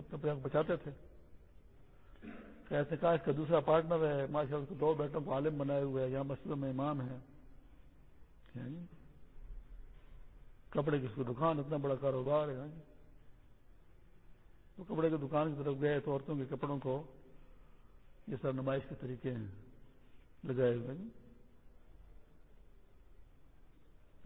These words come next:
اس کا تو، اس کا تو یقین ہی ہے کہ اس نمائش کی فحش ترتیب کو اختیار کر کے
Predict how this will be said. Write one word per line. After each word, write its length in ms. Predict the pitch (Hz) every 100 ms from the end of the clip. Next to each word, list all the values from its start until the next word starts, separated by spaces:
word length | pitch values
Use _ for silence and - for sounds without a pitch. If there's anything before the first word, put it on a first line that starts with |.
| 180
اس 80 | 151
کا 80 | 165
تو، 120 | 160 143 135 - - -
اس 140 | 175
کا 80 | 160
تو 120 | 156
یقین 400 | 143 127 214 226
ہی 200 | 196 165
ہے 140 | 135 123 - - - - -
کہ 80 | 143
اس 80 | -
نمائش 340 | 139 139 165 151 -
کی 280 | 151 143 131 123 - - -
فحش 260 | 165 147 - -
ترتیب 400 | 139 - 156 131
کو 60 |
اختیار 280 | 123 135 135
کر 220 | 135 131
کے 200 | - 117